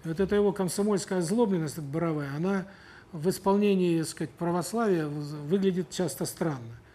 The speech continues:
Потому что там просто жёсткая категоричность неприятия всего. А дело в том, что хочешь не хочешь, но сейчас нужно как-то пересматривать, э, мне-, э, своё, свой взгляд на очень многие вещи. Для этого нужно мужество,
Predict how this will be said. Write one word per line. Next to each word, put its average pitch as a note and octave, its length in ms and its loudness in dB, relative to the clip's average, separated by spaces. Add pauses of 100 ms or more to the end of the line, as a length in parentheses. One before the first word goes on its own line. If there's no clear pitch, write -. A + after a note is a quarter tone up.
(340)
Потому D#3+ 140 -6
что E3+ 120 -4
там F3+ 200 0
просто F3 380 0
жёсткая F3+ 440 0
категоричность E3+ 760 -2
неприятия D#3 460 -4
всего. C3 340 -12 (800)
А D3+ 220 -4
дело F#3+ 260 2
в G3+ 60 -10
том, A3+ 180 -2
что F#3+ 400 -2 (2000)
хочешь F#3+ 400 4
не F#3 60 4
хочешь, G3+ 440 0
но E3 80 -2
сейчас F#3 400 -2
нужно E3+ 260 -2
как-то D#3+ 240 -4
пересматривать, F3+ 880 2 (480)
э, E3 60 -8
мне-, D#3+ 520 2
э, E3 300 0
своё, E3+ 680 0
свой F3 340 2
взгляд E3 360 0
на F3 60 -2
очень F3 240 -2
многие E3 360 2
вещи. C3+ 420 -6
Для F3 160 2
этого G3 160 2
нужно F3+ 220 2
мужество, E3 560 0